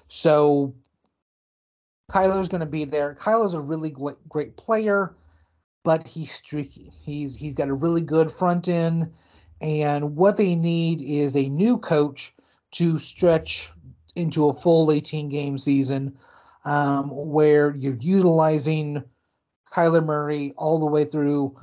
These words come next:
and he stays healthy, and you're not relying on him only for running, for passing, for scoring the football.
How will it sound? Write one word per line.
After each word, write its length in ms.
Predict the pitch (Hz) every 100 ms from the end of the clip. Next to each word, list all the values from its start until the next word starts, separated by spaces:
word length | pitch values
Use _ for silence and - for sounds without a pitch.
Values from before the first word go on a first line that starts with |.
| - - -
and 220 | 165 160
he 80 | 131
stays 240 | - 131
healthy, 600 | 196 185 - 156 151 143 _ _ _ _ _ _
and 560 | 175 165 160 156 151 -
you're 220 | 160 160
not 320 | 156 156 156 160
relying 560 | 147 147 143 143 143
on 260 | 147 139 135
him 520 | 127 160 147 143 135 - _ _ _ _ -
only 400 | 175 180 185 180 -
for 240 | 156 143 139
running, 560 | 170 180 180 170 165
for 500 | - 151 135 135 135
passing, 760 | 135 170 165 - 156 156 151 135 _ _ _ _ _
for 240 | 151 143
scoring 400 | 135 - 160 156
the 80 | 143
football. 760 | - 147 139 143 139 139 135